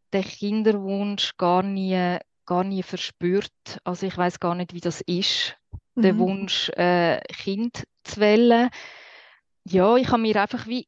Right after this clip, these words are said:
Speaker 1: immer innerlich wieder die Frage gestellt, Kind ja, wie fühlt sich das an,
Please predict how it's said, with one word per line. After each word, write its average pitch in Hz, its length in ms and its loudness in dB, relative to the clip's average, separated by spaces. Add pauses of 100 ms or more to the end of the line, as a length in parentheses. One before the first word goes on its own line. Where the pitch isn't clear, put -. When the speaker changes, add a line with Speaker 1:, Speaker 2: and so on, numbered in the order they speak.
(120)
Speaker 1:
immer 247 460 2 (280)
innerlich 233 720 -2
wieder 208 200 -6
die 196 140 -12
Frage 202 440 4
gestellt, 208 500 2 (580)
Kind 208 440 -2
ja, 185 540 6
wie 208 120 -6
fühlt 208 260 -6
sich - 160 -14
das - 320 -4
an, 214 540 6